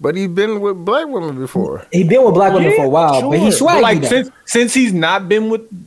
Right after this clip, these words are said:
Speaker 3: the black women,
Speaker 1: So he can't be with, with
Speaker 3: he got
Speaker 1: white
Speaker 3: the
Speaker 1: women?
Speaker 3: fucking. He ain't been. No, no. I'm just saying.
Speaker 2: Okay,
Speaker 3: Like,
Speaker 2: he,
Speaker 3: everybody
Speaker 2: he
Speaker 3: talking
Speaker 2: can,
Speaker 3: about
Speaker 1: He can't
Speaker 3: he got
Speaker 1: date his
Speaker 3: the
Speaker 1: own
Speaker 3: sauce, he
Speaker 1: race,
Speaker 3: got the
Speaker 1: dog?
Speaker 3: swag.
Speaker 2: he can date whoever he
Speaker 1: That's
Speaker 2: wants to date.
Speaker 1: crazy. <laughs>
Speaker 2: I'm not
Speaker 1: That's
Speaker 2: gonna
Speaker 1: crazy.
Speaker 2: speak.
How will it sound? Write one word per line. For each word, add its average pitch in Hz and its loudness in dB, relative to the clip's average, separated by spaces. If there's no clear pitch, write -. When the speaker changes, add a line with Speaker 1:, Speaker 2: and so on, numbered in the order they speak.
Speaker 3:
the 175 -4
black 202 0
women, 226 -4
Speaker 1:
So 160 0
he 165 0
can't 170 -2
be 165 -2
with, 156 -2
with 117 -6
Speaker 3:
he 254 0
got 220 2
Speaker 1:
white 202 0
Speaker 3:
the 220 -2
Speaker 1:
women? 214 0
Speaker 3:
fucking. 139 -2
He 240 0
ain't 277 -2
been. 262 -4
No, 311 -2
no. 403 0
I'm 294 -6
just 285 -8
saying. 233 -2
Speaker 2:
Okay, 208 0
Speaker 3:
Like, 160 0
Speaker 2:
he, 262 4
Speaker 3:
everybody 277 2
Speaker 2:
he 285 0
Speaker 3:
talking 214 2
Speaker 2:
can, 202 -4
Speaker 3:
about 202 -2
Speaker 1:
He 208 2
can't 196 0
Speaker 3:
he 202 2
got 196 2
Speaker 1:
date 202 0
his 196 -2
Speaker 3:
the 202 0
Speaker 1:
own 208 0
Speaker 3:
sauce, 208 0
he 294 -4
Speaker 1:
race, 247 -6
Speaker 3:
got 196 -4
the 285 2
Speaker 1:
dog? 285 2
Speaker 3:
swag. 277 -6
Speaker 2:
he 208 0
can 226 0
date 208 4
whoever 156 2
he 139 0
Speaker 1:
That's 123 -2
Speaker 2:
wants 147 -2
to 170 -6
date. 165 -2
Speaker 1:
crazy. 120 -2
<laughs> 285 -8
Speaker 2:
I'm 165 2
not 214 2
Speaker 1:
That's - 0
Speaker 2:
gonna 240 4
Speaker 1:
crazy. 208 0
Speaker 2:
speak. 202 -4